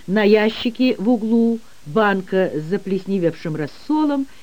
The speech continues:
и одиноким огурцом. Замок цел. Он осмотрел оконную раму. Шпингалет на месте. Стекло так заросло грязью, что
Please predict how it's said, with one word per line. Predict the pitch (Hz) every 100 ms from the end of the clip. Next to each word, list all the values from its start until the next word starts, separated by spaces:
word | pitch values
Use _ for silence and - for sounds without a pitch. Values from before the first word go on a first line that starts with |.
| -
и | - 247 -
одиноким | 185 165 156 190 185 180 -
огурцом. | 139 123 - - 92 82 67 - - - - - - -
Замок | 180 233 226 349 381 - - - -
цел. | 151 143 170 - - - - - - -
Он | 233 247
осмотрел | 247 233 220 226 220 226
оконную | 202 208 190 185 170 156
раму. | 139 135 151 165 - - - -
Шпингалет | - 262 240 214 220 277 349 -
на | 135 139
месте. | 113 113 - - 127 190 - - - - - -
Стекло | - 240 240 262 247
так | 240 - 226 170
заросло | 202 196 190 202
грязью, | 185 240 294 185 160
что | 156 170 160